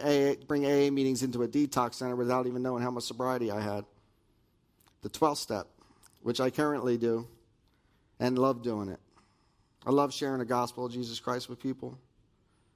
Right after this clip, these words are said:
Sobriety is just that, one who suffers like I have.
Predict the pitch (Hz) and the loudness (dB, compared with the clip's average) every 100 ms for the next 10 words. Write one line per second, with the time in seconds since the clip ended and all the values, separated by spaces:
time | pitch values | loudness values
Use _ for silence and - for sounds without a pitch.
0 | _ - 127 131 135 143 117 110 110 _ | _ -6 -2 2 4 2 0 -4 -8 _
1 | _ _ _ _ _ _ _ _ _ _ | _ _ _ _ _ _ _ _ _ _
2 | _ - 107 - 127 - 123 123 110 - | _ -6 -4 0 0 0 -2 -2 -4 -12
3 | _ _ _ _ _ _ _ _ _ - | _ _ _ _ _ _ _ _ _ -4
4 | 123 120 - 127 131 110 110 110 123 110 | -2 -2 -2 -2 -2 -4 -2 0 0 -2
5 | 52 - | -8 -10